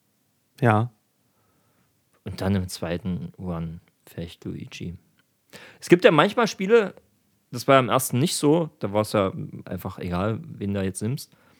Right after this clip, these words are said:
Speaker 2: Äh, da ist das ein Unterschied. Also ich glaub, mit Luigi kann man höher springen, aber dafür schlittert er mehr.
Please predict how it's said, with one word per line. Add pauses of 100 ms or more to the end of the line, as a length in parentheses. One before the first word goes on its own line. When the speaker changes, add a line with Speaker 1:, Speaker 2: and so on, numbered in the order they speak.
(1200)
Speaker 2:
Äh,
da
ist
das
ein
Unterschied. (640)
Also
ich
glaub, (920)
mit
Luigi
kann
man
höher
springen, (300)
aber
dafür
schlittert
er
mehr.